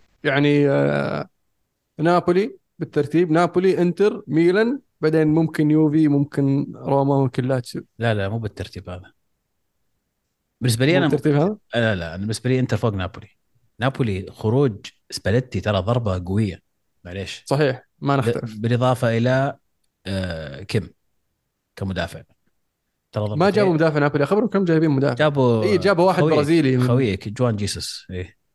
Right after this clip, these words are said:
Speaker 1: لا، لا، لا، لا، مو بجوان جيسوس.
Speaker 2: <laughs>
Speaker 1: هذا من زمان موجود، هذا جاي بس سباليتي. في واحد توه جاي، جاي من، آه، ريد بول البرازيلي.
Speaker 2: ما أدري، ما شفته والله.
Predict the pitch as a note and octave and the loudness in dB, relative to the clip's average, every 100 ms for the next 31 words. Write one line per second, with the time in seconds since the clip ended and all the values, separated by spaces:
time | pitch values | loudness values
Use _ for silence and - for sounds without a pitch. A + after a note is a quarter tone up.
0 | _ E3+ G#3 G3 D3 D3 C#3+ D#3 E3 C#3 | _ 2 4 4 2 2 2 2 -2 -4
1 | C3+ C#3+ C#3 C#3+ D3+ - G#3 D#3+ D#3+ D3 | 0 2 2 2 2 0 0 2 2 2
2 | E3 D3 C#3 C3+ C#3+ C#3+ D3 C#3+ D#3+ C#3+ | 2 4 2 4 2 2 0 2 2 2
3 | D3 D3+ D3+ - C#3 _ _ - G3+ E3+ | 0 2 0 -4 -10 _ _ 0 2 2
4 | F#3+ F3 D3 F3 D#3 C3+ D#3 E3+ D3 C#3 | 4 2 4 4 4 2 2 2 2 2
5 | C3 C3 C3 C3 C3+ - - - A2 G#2+ | 2 4 4 2 2 0 -4 -6 -6 -4
6 | G#2+ - - _ _ _ C#3+ D#3+ C#3+ D#3 | -4 -8 -14 _ _ _ -2 0 2 2
7 | C#3+ C3+ C3+ C#3 D#3+ D3 B2 - _ _ | 2 2 2 2 2 2 0 -2 _ _
8 | _ _ _ _ _ _ _ _ _ _ | _ _ _ _ _ _ _ _ _ _
9 | _ - G#2+ G#2 F#2+ G2 A2 G#2 - F2 | _ -6 -4 -2 -4 -4 -4 -4 -8 -10
10 | D#2+ D#2+ | -8 -12